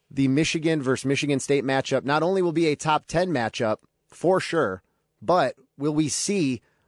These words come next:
one of those teams in the top five? Can one of them eclipse that top five mark and get in there? Michigan, maybe, since they're sitting at six.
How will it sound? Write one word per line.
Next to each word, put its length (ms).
one 280
of 120
those 240
teams 400
in 160
the 60
top 300
five? 640
Can 240
one 180
of 100
them 160
eclipse 580
that 240
top 260
five 360
mark 440
and 200
get 160
in 160
there? 180
Michigan, 560
maybe, 340
since 280
they're 100
sitting 320
at 100
six. 440